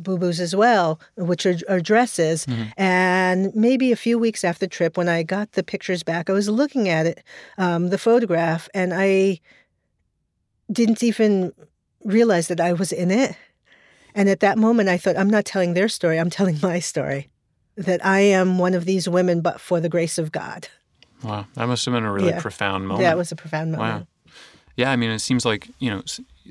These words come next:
Speaker 2: through your stories here, it's, it's like this, the storyteller really is a conveyor and a,
Speaker 1: Mm-hmm.
Speaker 2: and a message giver
Speaker 1: Yes.
Speaker 2: of people. What do you think the role of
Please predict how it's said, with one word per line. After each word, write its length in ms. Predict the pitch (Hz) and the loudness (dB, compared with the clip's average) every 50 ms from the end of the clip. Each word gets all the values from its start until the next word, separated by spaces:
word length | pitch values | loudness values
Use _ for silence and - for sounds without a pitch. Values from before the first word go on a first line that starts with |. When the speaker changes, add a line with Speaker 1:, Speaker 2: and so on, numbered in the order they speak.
| - - | -20 -10
Speaker 2:
through 220 | - - 123 113 | -2 0 0 2
your 160 | 110 120 131 | 2 2 0
stories 400 | 127 - - 117 107 104 101 92 | 0 0 0 0 0 0 0 -4
here, 240 | - - 135 131 113 | -4 -2 0 0 0
it's, 320 | 98 101 - - - - - | 0 -2 -4 -6 -6 -6 -8
it's 220 | - - - - - | -10 -10 -10 -6 -6
like 160 | 104 98 101 | -6 -6 -6
this, 140 | 107 92 - | -6 -8 -8
the 180 | - - - | -10 -8 -8
storyteller 840 | - - - - 117 110 110 107 - - 104 104 104 101 98 95 90 - - - _ - | -8 -6 -2 0 2 2 2 0 0 0 0 2 2 0 0 -2 -4 -8 -16 -20 _ -8
really 320 | 120 113 110 107 104 101 101 | -2 0 2 2 2 2 2
is 160 | 101 101 101 | 0 0 -2
a 80 | 101 92 | -4 -6
conveyor 640 | - - 110 98 95 95 98 95 95 95 98 95 | -6 -6 -6 -6 -4 -4 -4 -2 -2 -2 -2 -2
and 160 | 95 95 92 | -4 -4 -6
a, 60 | 92 95 | -6 -6
Speaker 1:
Mm-hmm. 100 | - 165 170 | -6 -6 -6
Speaker 2:
and 100 | 110 101 | -6 -6
a 40 | 98 | -4
message 420 | 98 98 95 92 - 98 87 - | -4 -4 -4 -4 -4 -6 -6 -6
giver 340 | - 101 92 90 92 90 90 - | -6 -6 -6 -6 -6 -8 -8 -6
Speaker 1:
Yes. 340 | 180 175 170 160 156 - | -4 -2 -2 -2 -4 -4
Speaker 2:
of 280 | - - 98 95 85 - _ - | -2 -2 -2 -2 -4 -12 _ -14
people. 400 | - 127 127 - - 90 - - - | -10 -10 -8 -6 -8 -10 -10 -12 -18
What 420 | - 180 180 143 123 117 135 147 | -20 -16 -12 -8 -4 -2 -2 -2
do 60 | 165 | -2
you 100 | 190 196 | -4 -6
think 240 | 175 - 175 165 156 | -6 -6 -6 -6 -4
the 100 | - 156 | -4 -2
role 300 | 135 120 117 123 139 135 | 0 2 2 2 2 0
of 80 | 131 | -4